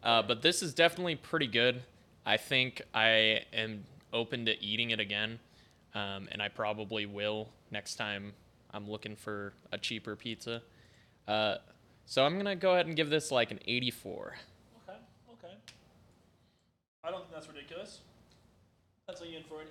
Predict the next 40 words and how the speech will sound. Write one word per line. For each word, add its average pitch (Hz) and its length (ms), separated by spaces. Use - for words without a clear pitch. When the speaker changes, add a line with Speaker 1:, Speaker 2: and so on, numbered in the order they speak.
Speaker 2:
eighty-four 151 560
here 139 300
on 165 160
our 160 80
thin 170 180
crust - 240
pizza. 160 300
Um, 247 400
I'm 381 260
not 330 260
totally 208 480
in, 208 260
in 196 80
agreement 202 340
with 190 140
you. 214 240
I 165 100
think 233 180
it's - 160
fine. 156 680
I 160 60
think 196 160
it's - 120
better 151 300
than 165 160
I 127 160
thought 131 180
it 131 100
was 165 100
gonna 180 180
be. 190 220
But 185 340
I 165 80
do 208 180
think 202 360
that 151 360
because 175 340
of 165 60
the 131 80
price - 540